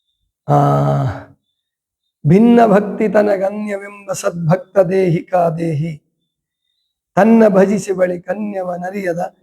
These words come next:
ಸಜ್ಜನ ಜನಮೋಹಿ, ಚಿನ್ನ ಬಣ್ಣದಂತೆರಡರಿಯದ ಶಿವ ಶರಣರಲ್ಲಿ ಸ್ನೇಹಿ, ಚನ್ನ ವೀರ ಮಾಹೇಶ ನಿರಂಜನ ಜಂಗಮ ದಾಸೋಹಿ." ಚನ್ನವೀರ ಅನ್ನೋದು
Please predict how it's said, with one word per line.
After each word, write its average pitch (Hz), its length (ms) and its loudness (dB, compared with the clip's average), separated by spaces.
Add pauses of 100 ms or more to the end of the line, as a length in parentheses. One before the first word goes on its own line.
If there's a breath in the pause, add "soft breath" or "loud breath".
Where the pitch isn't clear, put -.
(220)
ಸಜ್ಜನ 202 560 2
ಜನಮೋಹಿ, 175 880 -2 (680)
ಚಿನ್ನ 220 360 4
ಬಣ್ಣದಂತೆರಡರಿಯದ 196 1500 0 (320)
ಶಿವ 170 260 0
ಶರಣರಲ್ಲಿ 185 760 2
ಸ್ನೇಹಿ, 160 680 -8 (540)
ಚನ್ನ 196 340 4
ವೀರ 190 340 2
ಮಾಹೇಶ 175 720 0
ನಿರಂಜನ 165 560 -10 (460)
ಜಂಗಮ 170 440 2
ದಾಸೋಹಿ." 156 1040 -4
ಚನ್ನವೀರ 185 420 2
ಅನ್ನೋದು 185 360 0